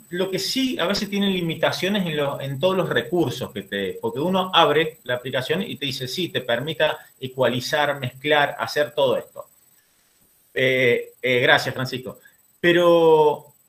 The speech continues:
algunas cosas te, después cuando las querés utilizar te dicen, "No, porque compre el paquete premium". Está todo bien, obviamente, claro.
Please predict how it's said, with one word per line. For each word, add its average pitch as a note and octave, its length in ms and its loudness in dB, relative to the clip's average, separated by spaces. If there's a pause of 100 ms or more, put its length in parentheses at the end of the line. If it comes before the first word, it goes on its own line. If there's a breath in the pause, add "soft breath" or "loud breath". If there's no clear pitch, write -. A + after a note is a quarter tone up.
(420)
algunas G3 440 0
cosas A3+ 340 2
te, F#3 80 -8
después E3 340 -2
cuando F#3+ 200 -4
las E3+ 120 -4
querés F3 200 2
utilizar G3 440 -2
te F#3+ 80 0
dicen, D3+ 280 -4
"No, F#3 400 0
porque C3 300 -6
compre D#3 380 -2
el D#3+ 80 -6
paquete C#3+ 380 -4
premium". G2 460 -4 (360)
Está B2+ 260 -6
todo B2 140 0
bien, F#2+ 280 -4 (380)
obviamente, C3 640 -2
claro. A2+ 340 -4